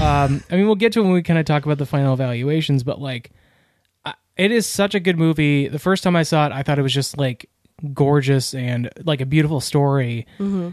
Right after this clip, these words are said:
Speaker 1: And watching it again today, it's so, I mean, it's just, it's so good.
Speaker 2: Yeah, it's so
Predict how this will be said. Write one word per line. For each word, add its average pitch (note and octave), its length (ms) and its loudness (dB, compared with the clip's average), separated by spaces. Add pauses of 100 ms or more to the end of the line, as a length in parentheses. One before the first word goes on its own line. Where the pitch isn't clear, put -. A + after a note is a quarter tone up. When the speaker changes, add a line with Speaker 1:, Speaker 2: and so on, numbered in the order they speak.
(100)
Speaker 1:
And C#3 340 2
watching E3+ 300 2
it D#3+ 80 4
again D3 180 4
today, C3+ 560 2
it's D#3 180 -6
so, - 340 -2
I D#3 80 -4
mean, D#3+ 140 4
it's D#3 80 -2
just, - 200 -6
it's E3 140 -6
so F#3+ 200 0
good. D3+ 540 -2
Speaker 2:
Yeah, G#3 360 0
it's B3 220 0
so F4 380 0